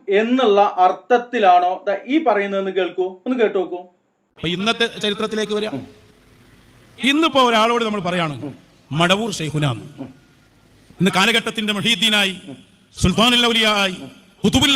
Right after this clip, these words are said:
Speaker 2: ഔലിയായി, ഗൗസുൽ ആദമായി, എല്ലാം അൽ ഖുതുബും അൽ ഗൗസൊക്കെ ആയുള്ള ആളാണല്ലോ മഹാനായ ശൈഖുനാ ശൈഖ് മടവൂർ. ഖദ്ദസല്ലാഹു സിർറ. അല്ലാഹു അവരെ നോട്ടത്തിലായി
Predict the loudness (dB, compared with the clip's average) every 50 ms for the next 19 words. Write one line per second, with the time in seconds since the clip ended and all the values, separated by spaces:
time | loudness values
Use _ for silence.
0 | 2 2 2 2 2 2 2 0 0 -2 -4 -6 -12 -16 -18 -20 _ _ _ _
1 | _ _ -2 0 2 2 2 2 2 2 0 0 0 2 2 2 2 0 -2 -6
2 | -12 -16 -20 -20 -20 -20 -16 -10 -6 -2 2 2 4 4 4 2 0 -2 -6 -4
3 | -4 -6 -6 -4 -2 -2 -2 0 0 0 0 0 0 2 2 2 2 4 2 2
4 | 2 4 2 2 2 2 0 0 -2 -4 -10 -8 -4 0 2 2 2 4 4 2
5 | 2 2 0 0 -2 -2 0 0 2 2 2 2 2 2 2 4 4 6 6 6
6 | 6 6 4 4 2 -2 -6 -10 -12 -14 -14 -16 -18 -18 -14 -10 -8 -8 -6 -6
7 | -6 -6 -8 -8 -10 -12 -16 -18 -18 -20 -20 -18 -18 -18 -16 -10 -4 -2 -2 -2
8 | -2 -2 -2 0 2 2 2 0 -2 -6 -16 -20 -20 -14 -8 -4 -2 -2 0 0
9 | 0 0 2 2 2 2 0 -2